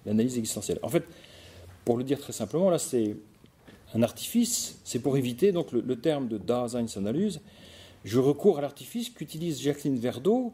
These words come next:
et Roland Kuhn lorsqu'ils traduisirent dans les années soixante-dix,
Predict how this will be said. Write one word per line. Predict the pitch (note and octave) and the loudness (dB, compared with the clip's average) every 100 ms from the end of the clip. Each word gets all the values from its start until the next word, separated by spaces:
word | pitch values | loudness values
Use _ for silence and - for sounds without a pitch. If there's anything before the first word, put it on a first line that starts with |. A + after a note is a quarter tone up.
| - - | -12 -6
et | C3+ B2+ - - - | -2 -2 -4 -8 0
Roland | C3 B2+ A#2 | 2 2 0
Kuhn | - A#3 A3 A2+ - - - - - | -2 2 2 2 -6 -20 -20 -12 2
lorsqu'ils | D#3 D#3 D#3+ | 2 2 -12
traduisirent | - D3 C#3 C#3+ G#3 A3+ | -8 -8 -6 -4 -4 -2
dans | D3+ | -2
les | C3+ | -4
années | C3 | -4
soixante-dix, | - A#2+ A#2+ A2 C3 A3+ - - | -6 -8 -8 -6 -2 0 0 -4